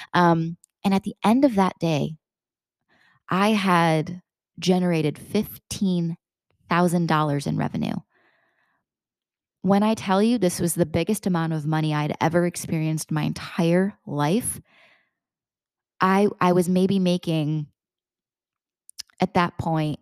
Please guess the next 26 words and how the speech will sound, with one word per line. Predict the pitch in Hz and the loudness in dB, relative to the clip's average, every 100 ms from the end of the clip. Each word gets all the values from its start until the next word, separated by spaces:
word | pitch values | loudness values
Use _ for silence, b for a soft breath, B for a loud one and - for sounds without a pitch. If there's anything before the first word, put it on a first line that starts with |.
| _ _ _ 160 | _ _ _ -4
behind | 165 - 165 160 | -2 0 0 0
the | |
chair, | - - 151 143 143 | -2 0 2 4 2
maybe | 143 160 156 - _ _ _ - | 2 0 0 -6 _ _ _ 0
eight | 226 240 | 0 0
hundred | 190 202 202 220 | 0 0 2 2
dollars | 196 170 180 214 226 | 2 2 2 0 0
max | 175 170 277 - | 0 0 -2 -6
at | 233 | -2
that | 247 - | -2 -2
time, | 277 277 320 330 _ | 0 0 -2 -6 _
eight | 277 302 | 0 0
hundred | - 262 240 | 0 0 4
dollars | 220 214 202 190 | 4 6 4 4
max | 185 180 - - | 2 2 -2 -6
a | |
day, | 170 160 - - _ | -2 -2 -2 -10 _
eight | 139 | 0
hundred | 208 185 | 2 2
max. | 165 160 170 - - - B B | 2 0 -2 -2 -8 -14 B B
And | 220 | 0
that | 175 | 2
was | 185 | 2
obviously | - 151 151 156 151 - B B B B _ _ - | 2 2 0 0 0 -2 B B B B _ _ -2
you | 202 | 2
know, | 160 139 | 4 2